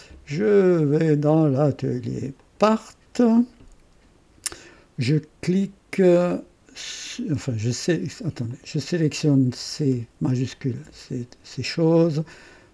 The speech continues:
Ici, je clique sur créer un composé. Ce composé, je le sélectionne. Je vais en créer un miroir, une mise en miroir. Dans le plan X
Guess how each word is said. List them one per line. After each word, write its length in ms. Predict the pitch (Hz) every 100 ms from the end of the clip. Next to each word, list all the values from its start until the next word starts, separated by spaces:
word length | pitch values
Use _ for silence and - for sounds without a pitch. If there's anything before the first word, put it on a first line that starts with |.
| _ 311 - 151
Ici, 280 | 135 - 135
je 120 | 131
clique 260 | - 139
sur 240 | - 127 -
créer 280 | - 147 120
un 100 | 110
composé. 720 | 151 - 139 113 139 180 202 _ - - - - -
Ce 140 | -
composé, 500 | 185 - 147 143 131
je 140 | 110 135
le 80 |
sélectionne. 960 | - 160 160 151 - 214 214 202 214 220 190
Je 160 | -
vais 160 | 165 135
en 120 | 131
créer 440 | - - 160 151
un 100 | 170
miroir, 640 | 175 160 123 127 151 214 -
une 100 | 170
mise 200 | 139 117
en 40 | 135
miroir. 720 | 131 120 101 127 151 208 - _ - - - - -
Dans 240 | 180 202 180
le 100 | 175
plan 580 | - 170 170 170 - - _ -
X 400 | 233 247 - -